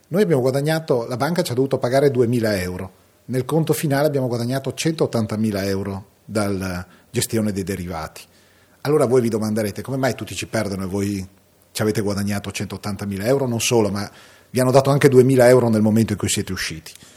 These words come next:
Io devo dire grazie al lavoro fatto dai nostri uffici,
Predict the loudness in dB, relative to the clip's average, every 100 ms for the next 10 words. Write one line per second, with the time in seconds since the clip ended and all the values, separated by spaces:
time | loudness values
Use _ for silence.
0 | -20 _ _ _ 2 4 4 4 2 0
1 | -4 -6 -4 -2 -4 -6 -14 -20 -20 _
2 | -8 -6 0 2 2 0 -8 -4 -4 -2
3 | -6 -4 -4 -4 -6 -8 -10 -10